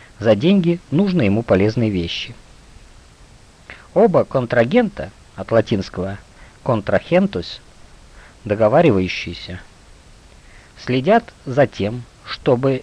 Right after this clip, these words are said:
товарно-денежный обмен был эквивалентным по стоимости.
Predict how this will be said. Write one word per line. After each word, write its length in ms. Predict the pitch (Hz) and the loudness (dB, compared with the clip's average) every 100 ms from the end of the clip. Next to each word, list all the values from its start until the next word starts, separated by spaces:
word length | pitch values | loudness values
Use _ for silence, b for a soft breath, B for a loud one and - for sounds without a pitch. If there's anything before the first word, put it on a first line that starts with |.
| - | -4
товарно-денежный 920 | 135 156 202 135 95 143 120 85 92 | 0 2 2 2 0 -2 -2 -2 -2
обмен 400 | 85 87 90 139 175 | -4 -4 -6 -8 -10
был 280 | 117 151 214 | -6 -4 -4
эквивалентным 880 | 180 - 202 190 156 98 90 - 95 | -8 -8 -4 2 2 2 -2 -8 -6
по 140 | 131 | -4
стоимости. 600 | 127 - 92 95 85 - | -4 -2 -2 -2 -10 -16